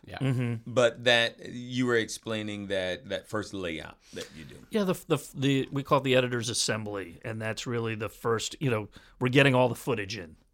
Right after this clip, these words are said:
Speaker 2: Every day we get what's called dailies, and the, the, that's the daily footage that the, the, the production, the director has shot. And so you're, you know, you're combing through all of this stuff,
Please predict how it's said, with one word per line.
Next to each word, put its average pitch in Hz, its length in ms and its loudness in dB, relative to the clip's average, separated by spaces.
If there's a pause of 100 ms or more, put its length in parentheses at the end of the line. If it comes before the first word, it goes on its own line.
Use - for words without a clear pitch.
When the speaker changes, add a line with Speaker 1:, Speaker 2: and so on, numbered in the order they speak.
(160)
Speaker 2:
Every 117 220 -4
day 117 160 0
we 110 120 -6
get 110 240 -4
what's 104 140 -8
called 104 240 -6
dailies, 98 580 -4 (420)
and 104 220 -4
the, 110 140 -4
the, 110 340 -8
that's 107 220 -6
the 120 100 -4
daily 113 380 0
footage 120 440 -4
that 107 200 -10
the, 104 320 -8 (400)
the, 110 120 -14 (180)
the 107 100 -6
production, 107 720 -6
the 113 80 -10
director 104 420 -8
has 101 140 -8
shot. - 440 -6 (800)
And 147 180 2
so 160 180 4
you're, 147 260 0 (280)
you 190 80 -2
know, 156 80 0
you're 135 200 0
combing 139 420 0
through 135 460 -2
all 123 320 2
of 110 120 -6
this 110 160 -8
stuff, - 360 -6